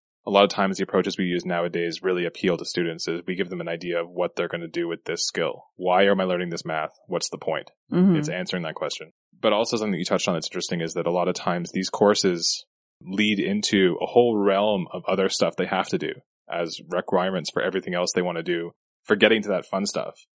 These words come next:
Speaker 2: Yeah.
Speaker 1: And, uh, because the requirements, if they, this happened to my roommate when I was in first year, he failed one course in the second semester of first year,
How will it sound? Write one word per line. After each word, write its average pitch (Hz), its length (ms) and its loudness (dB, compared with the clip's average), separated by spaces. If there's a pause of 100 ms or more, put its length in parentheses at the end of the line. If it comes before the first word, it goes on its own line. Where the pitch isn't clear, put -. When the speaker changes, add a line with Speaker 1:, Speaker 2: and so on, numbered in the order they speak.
Speaker 2:
Yeah. 151 340 -2 (120)
Speaker 1:
And, 92 420 0
uh, 85 260 2 (200)
because 110 380 2
the 101 100 2
requirements, 95 600 0
if - 160 -2
they, 98 240 4 (120)
this 107 140 0
happened 110 240 2
to 98 240 4
my 87 100 -2
roommate 90 440 0 (260)
when 95 160 2
I 87 80 2
was 87 180 0
in 90 80 -6
first 98 280 0
year, 82 260 0 (260)
he 107 200 -6
failed 95 420 2
one 92 260 0
course - 480 0 (160)
in 90 220 -8
the 82 60 -8
second 107 300 -2
semester 101 360 0
of 95 80 -2
first 85 260 -6
year, 110 220 -8